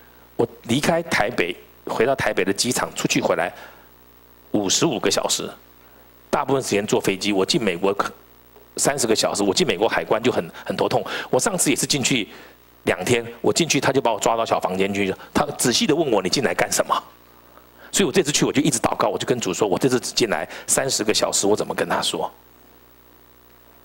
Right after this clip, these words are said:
我怎么跟他说？我就，我就，我就，呃，呃，呃，进去，呃，进去了，他就问我，我就，因为我心里已经预备好了，他问我说：“你进来做什么？”我说：“看朋友。”他看着我，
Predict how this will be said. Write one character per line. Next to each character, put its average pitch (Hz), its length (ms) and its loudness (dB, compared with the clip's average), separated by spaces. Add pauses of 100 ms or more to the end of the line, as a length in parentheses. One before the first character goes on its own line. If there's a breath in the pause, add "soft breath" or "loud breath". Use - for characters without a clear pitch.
我 135 60 2
怎 104 120 0
么 90 80 0
跟 92 120 -2
他 90 100 -2
说？ - 240 -6 (280 loud breath)
我 147 100 4
就， 143 340 0 (140)
我 98 100 0
就， 127 300 2 (220 loud breath)
我 - 100 0
就， 123 260 2 (200 loud breath)
呃， 92 120 -2 (100)
呃， 87 200 0
呃， - 80 -6
进 117 220 -2
去， - 260 -2 (300 loud breath)
呃， 90 160 -2
进 - 160 0
去 110 160 2
了， 90 80 -4 (120)
他 - 120 -2
就 131 100 0
问 117 220 0
我， - 280 -4
我 - 120 0
就， 151 100 2 (140)
因 202 80 2
为 - 0 -
我 135 120 2
心 208 160 0
里 135 40 0
已 101 40 -4
经 - 140 -2
预 165 80 2
备 113 100 0
好 - 160 -2
了， - 100 -4 (180 loud breath)
他 151 100 0
问 147 80 2
我 101 100 0
说 107 220 0 (480 loud breath)
：“你 104 460 -2 (240)
进 151 120 0
来 92 140 0
做 - 140 0
什 - 120 0
么？” - 140 -6 (240)
我 - 100 -12
说 123 160 -2
：“看 - 200 -2
朋 90 280 -6
友。” 87 160 -4 (1040)
他 107 140 0
看 - 240 -2
着 - 80 -8
我， - 160 -10